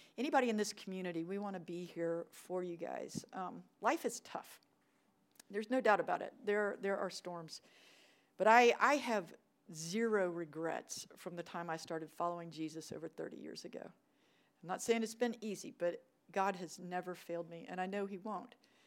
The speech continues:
I love that song. You know, the songs were picked for Donnie's talk, but our God's not dead. He's, He is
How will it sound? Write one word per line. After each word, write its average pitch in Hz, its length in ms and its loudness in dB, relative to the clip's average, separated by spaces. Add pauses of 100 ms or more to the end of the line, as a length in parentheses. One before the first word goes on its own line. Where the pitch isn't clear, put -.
(280)
I - 40 -8
love 190 140 2
that 208 140 0
song. 180 460 2 (120)
You 202 80 -4
know, 202 80 2
the 180 80 -4
songs 233 400 6
were 202 80 2
picked - 260 0
for 190 160 -4
Donnie's 202 540 4
talk, 196 420 6
but 180 220 4 (360)
our 233 80 -8
God's 196 400 -4
not 202 160 -6 (120)
dead. 185 440 -2 (320)
He's, 170 160 -12 (320)
He 247 300 0
is 202 160 -2